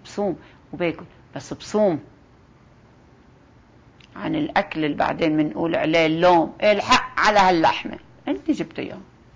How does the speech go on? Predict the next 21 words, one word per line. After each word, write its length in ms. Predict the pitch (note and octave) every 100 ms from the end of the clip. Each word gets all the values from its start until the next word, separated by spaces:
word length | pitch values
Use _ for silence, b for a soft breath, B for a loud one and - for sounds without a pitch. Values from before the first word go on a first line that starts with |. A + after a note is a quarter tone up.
| - - - - - - - - -
وهيدي 400 | F#3+ B3 A3 A#3
تسممنا 640 | - - A#3 A#3+ A#3+ A#3
من 140 | A3+ G#3+
الأكلات 540 | G#3+ G3+ A3+ A3+ A3+
لأنه 280 | - G#3 G3
الحق 320 | F#3 - -
على 100 | F3
الحكومة. 500 | E3+ - F#3+ E3 D#3+ - - - -
الحكومة 380 | - A#3 G#3+
إجت 180 | G3 E3
فتحت 380 | E3+ F3+ G3+ G3+
لك 80 | D#3+
تمك 260 | F#3+ F3
وحطت 340 | - E3+ F3 E3
الأكل. 360 | - - F#3 G3 - - - _
مين 160 | G#3+ B3
هي 80 | B3
الحكومة؟ 500 | F#3 - E3 D3 -
أنتوا 300 | G#3+ - -
أنا 140 | C#4+
الحكومة. 460 | D#4+ - - -